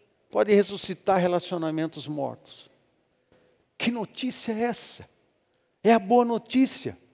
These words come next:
de que Jesus é Senhor. Jesus é Senhor.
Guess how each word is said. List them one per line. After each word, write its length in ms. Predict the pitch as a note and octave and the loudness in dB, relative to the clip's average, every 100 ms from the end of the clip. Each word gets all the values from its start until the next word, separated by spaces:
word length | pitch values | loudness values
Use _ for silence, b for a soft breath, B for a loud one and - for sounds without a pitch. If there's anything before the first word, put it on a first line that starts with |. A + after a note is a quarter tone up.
| _ b b | _ b b
de 120 | - G#3 | -10 -6
que 140 | A#3+ | -2
Jesus 520 | G3 A3 D#3 A3+ G3 | 0 0 0 -4 4
é 80 | A3 | 4
Senhor. 640 | G#3+ - B3+ A#3 C#4+ C#4+ - _ _ _ _ _ _ _ _ - _ _ B B B | 4 -2 -4 -2 -2 -2 -6 _ _ _ _ _ _ _ _ -20 _ _ B B B
Jesus 640 | A2+ A3+ A3+ D3+ C#4 A#3+ | 0 4 4 4 2 4
é 80 | G3+ | 2
Senhor. 540 | - E3+ C#3 A#2 F#2+ | 2 -2 -2 -2 -4